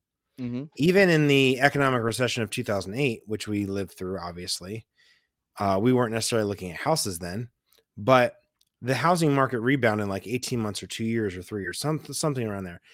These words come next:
Speaker 2: And now it's, the prices are higher and higher than ever. And so, but the other part is that the people who are in power,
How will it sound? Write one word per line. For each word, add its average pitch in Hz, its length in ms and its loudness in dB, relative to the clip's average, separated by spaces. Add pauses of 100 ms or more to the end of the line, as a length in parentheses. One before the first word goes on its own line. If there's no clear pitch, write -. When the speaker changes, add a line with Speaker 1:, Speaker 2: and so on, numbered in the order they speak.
(180)
Speaker 2:
And 120 160 2
now 151 280 6
it's, 120 400 0 (960)
the 120 100 -2
prices 120 480 -2
are 104 60 -4
higher 107 360 -4
and 98 120 -6
higher 98 260 -4
than 98 120 -8
ever. 85 300 -10 (920)
And 123 240 2
so, 135 400 6
but 123 360 0 (480)
the 139 160 6
other 196 140 6
part 135 280 4
is 113 160 2
that 113 320 2 (720)
the 113 100 2
people 160 540 2
who 131 200 2
are 123 140 4
in 107 200 -2
power, 107 640 2